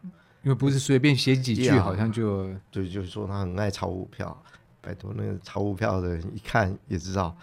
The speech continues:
Speaker 2: 这个角色是实是虚嘛。所以对我来说就是这样，因为我在写《单车失窃记》的时候，里面有一个小说人物是摄影师，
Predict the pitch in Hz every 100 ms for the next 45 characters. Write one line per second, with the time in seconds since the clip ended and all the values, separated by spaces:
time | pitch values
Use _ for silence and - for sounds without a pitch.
0 | - - 110 101 85 80 95 85 107 95
1 | - 85 - 95 - - 101 95 95 76
2 | - _ - 180 165 214 151 90 90 -
3 | 104 101 95 - 90 104 - 190 185 110
4 | 139 131 92 113 117 120 - 127 - 131
5 | 98 113 101 90 85 - 90 87 87 92
6 | 85 104 104 87 87 87 95 90 - -
7 | _ - 82 85 117 104 92 110 90 101
8 | 92 - 110 85 82 - 104